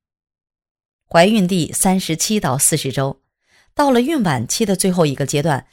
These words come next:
准妈妈需要为分娩做各种准备了。为了避免早产以及难产，这一时期必须要确保各类维生素和足够的钙、铁、锌、镁等矿物质，尤其需要提及的是维生素B一，也就是硫氨酸。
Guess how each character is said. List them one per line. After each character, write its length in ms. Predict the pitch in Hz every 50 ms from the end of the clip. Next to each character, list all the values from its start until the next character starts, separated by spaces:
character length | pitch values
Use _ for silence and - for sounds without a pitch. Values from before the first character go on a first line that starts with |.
| _ _ _ _
准 200 | - - 170 147
妈 180 | 156 175 196 214
妈 260 | 220 196 175 165 160
需 200 | 165 - - 196
要 100 | 175 165
为 160 | 165 175 165
分 220 | 160 - 247 254 262
娩 340 | 277 233 143 - - 82
做 220 | - - 170 139 147
各 120 | - 165
种 160 | 147 139 147
准 200 | 147 - - 95
备 180 | 120 147 135 123
了。 220 | 113 104 90 - _ _ _ _ _ _ _ _
为 120 | - 208 196
了 120 | 190 180
避 160 | 185 254 220
免 180 | 175 151 131 131
早 220 | 123 - 117 147
产 320 | 165 - 151 127 127 131 127
以 80 | 123
及 140 | 120 - 160
难 240 | 143 123 117 147 190
产， 280 | - - 139 104 - - _ _ _ _ _ -
这 140 | - 302
一 80 | 269 233
时 180 | 208 - 170 160
期 180 | - - 190
必 160 | 185 - 196
须 140 | 180 - 185
要 140 | 190 165 160
确 180 | - - - 160
保 200 | - 131 - -
各 120 | - 175
类 140 | 156 156 139
维 140 | 139 143 147
生 180 | - 180 185
素 340 | 185 - - 214 143 - -
和 140 | - - 143
足 220 | 139 - 131 139 151
够 180 | - 175 139
的 220 | 131 127 123 113 - _ _ _ _ _
钙、 340 | - 247 240 196 147 117 80
铁、 380 | - - - 131 120 - - -
锌、 240 | - - 240 247
镁 280 | 254 247 196 117 120 139
等 140 | - 113 -
矿 260 | - - 190 156 135
物 80 | 113 117
质， 240 | - 117 110 - _ _ _ _ _ _ _ _ _ -
尤 180 | 180 196 233
其 140 | - - 175
需 160 | - - 185
要 120 | 170 147 143
提 220 | - - 139 147
及 160 | - 131 127
的 100 | - 135
是 160 | - - 131
维 140 | 113 127 139
生 160 | 135 180 170
素 160 | 165 - 175 151
B 220 | - 214 196 165
一， 300 | 170 202 233 240 - _ _ _ _ _ _ _
也 120 | - 156 147
就 140 | - 175 160
是 300 | - - 143 131 - -
硫 220 | - 147 151 165 180
氨 300 | - - 214 220 226 220
酸。 320 | - 185 147 139 151 -